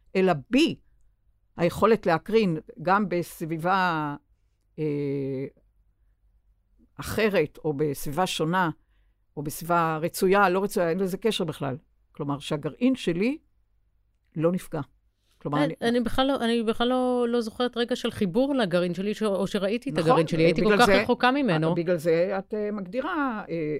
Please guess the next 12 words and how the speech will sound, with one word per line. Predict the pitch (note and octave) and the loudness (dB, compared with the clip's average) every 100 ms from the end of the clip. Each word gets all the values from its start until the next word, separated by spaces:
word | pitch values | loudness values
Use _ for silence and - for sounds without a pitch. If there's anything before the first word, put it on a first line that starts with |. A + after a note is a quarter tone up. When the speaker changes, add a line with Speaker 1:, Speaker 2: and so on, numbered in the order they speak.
| E3 | -4
Speaker 1:
עלבון, | D3+ C#3+ A#3 A3+ F#3 E3 | -2 4 6 6 4 -2
כתף, | - - - A#3+ A3+ G#3 E3+ - - _ _ _ - | -4 0 4 6 6 4 0 -8 -20 _ _ _ -2
אה, | F3+ E3+ E3 E3 | 2 4 4 2
שיעול, | - A#3 A#3+ C#4 C#4+ B3+ A3 - - | 4 6 8 10 10 8 6 2 -8
זה | E3+ F#3 | -2 0
בדיוק | E3 F#4 | 2 4
זה, | - E4 D#5+ F#4 D3 - - - | 4 4 2 2 -2 -8 -12 -4
כי | F3 E3+ D#3+ | 2 2 4
אין | F#3+ G#3+ | 4 4
כאן | - A#3 | 2 0
חיבור | A#3 A#3+ B3+ | 2 4 4
לגרעין. | A#3+ B3 A#4 F4 | 2 2 2 0